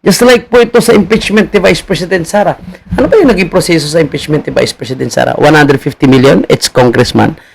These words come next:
Ano ba yung proseso sa pagpapadala kay President Duterte sa dahig? Di ba gumastos ng milyon-milyon,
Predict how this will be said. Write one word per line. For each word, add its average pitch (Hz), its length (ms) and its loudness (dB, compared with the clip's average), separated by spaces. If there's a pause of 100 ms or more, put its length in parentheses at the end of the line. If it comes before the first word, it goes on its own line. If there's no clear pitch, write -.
(220)
Ano 262 160 2
ba 302 160 2
yung 226 80 0
proseso 214 400 2
sa 196 160 2
pagpapadala 170 720 2
kay 156 80 2
President 147 400 2
Duterte 131 400 0
sa - 80 -2
dahig? 131 320 2 (400)
Di 160 80 2
ba 180 160 4
gumastos 151 560 2
ng 156 160 4
milyon-milyon, 143 720 4